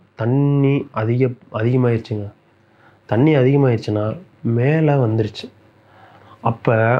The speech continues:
என்ன ஆகும்? இன்னும் கொஞ்சம் வருஷம் போக போக நம்ம போன பீச்சோர பகுதிகள் எதுவுமே பார்க்க முடியாதுன்ற நிலைமைக்கு வந்துருங்க. ரோட்டுக்கு வந்துருங்க தண்ணி. எல்லாமே அனுபவிக்க போறோம்.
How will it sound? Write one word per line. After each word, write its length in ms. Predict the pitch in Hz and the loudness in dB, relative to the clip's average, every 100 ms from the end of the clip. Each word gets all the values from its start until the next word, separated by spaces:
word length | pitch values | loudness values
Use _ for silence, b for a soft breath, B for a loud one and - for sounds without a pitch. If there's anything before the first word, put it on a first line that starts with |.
| - - | -2 -4
என்ன 380 | 117 135 156 | 0 2 2
ஆகும்? 300 | 135 113 123 | 2 2 2
இன்னும் 280 | 131 147 170 | 2 2 2
கொஞ்சம் 280 | 147 131 127 | 2 2 0
வருஷம் 280 | 120 117 127 | 0 -2 -2
போக 280 | 123 120 120 | 0 -2 -2
போக 480 | 117 107 104 110 - | -4 -4 -4 -6 -4
நம்ம 500 | 123 123 156 165 139 | -2 0 2 0 -2
போன 240 | - 147 165 | 0 0 2
பீச்சோர 600 | 131 143 151 156 151 135 | 0 0 -2 -2 0 0
பகுதிகள் 460 | 123 120 127 127 | -2 -2 -2 -2
எதுவுமே 400 | 117 117 151 160 | -2 -2 -2 -2
பார்க்க 360 | 165 127 127 131 | -4 -6 -6 -4
முடியாதுன்ற 560 | 123 117 110 110 107 107 | -4 -4 -6 -6 -6 -8
நிலைமைக்கு 440 | 107 107 123 120 | -8 -4 -4 -2
வந்துருங்க. 420 | 107 104 104 107 - b b b - | -4 -6 -8 -10 -12 b b b -2
ரோட்டுக்கு 360 | 143 165 165 139 | 0 2 0 0
வந்துருங்க 480 | 117 113 110 107 110 _ | 0 0 -4 -6 -12 _
தண்ணி. 320 | 113 110 110 113 b b b b b b b b _ _ - - - - - - - - - - - _ _ _ - | -4 -2 -4 -8 b b b b b b b b _ _ -20 -20 -20 -20 -8 -4 -4 -6 -20 -20 -20 _ _ _ -2
எல்லாமே 760 | 107 120 131 151 160 123 135 | 2 4 4 4 2 2 2
அனுபவிக்க 460 | 147 120 120 117 117 | 2 2 2 0 0
போறோம். 520 | 113 107 107 110 | 0 -2 -2 -4